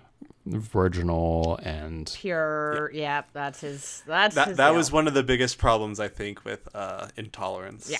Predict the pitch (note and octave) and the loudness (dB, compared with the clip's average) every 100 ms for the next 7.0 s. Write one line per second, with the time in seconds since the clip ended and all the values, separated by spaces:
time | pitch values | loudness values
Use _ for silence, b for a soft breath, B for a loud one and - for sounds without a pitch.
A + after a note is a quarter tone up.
0 | - G#2+ F#2+ G2 G#2+ G2+ F2+ G#2+ G2+ A2 | 0 0 0 -4 -6 -6 -4 -4 -8 -8
1 | G2 F#2+ G#2+ D#3+ D3 C3 C3+ B - E3+ | -10 -10 -12 -12 -12 -14 -16 B -4 0
2 | F3 G3 F#3+ F#3+ A3+ B3+ G#3 E3 D3 D3 | 0 0 0 0 0 0 -2 0 0 0
3 | C#3+ C3 - B2+ B2+ A#2 A2 G#2+ G#2 - | -2 -4 0 0 0 -2 -4 -4 -6 -14
4 | - b b b b - C3 A#2 - _ | -20 b b b b -4 -2 -2 -6 _
5 | _ - - B2 B2 A#2+ - - A#2 G#2+ | _ -8 -2 2 2 0 -4 -4 -4 -4
6 | - G#2+ - G#2+ G#2+ - G#2+ - A2 - | -8 -10 -4 -4 -4 -6 -10 -6 -6 -8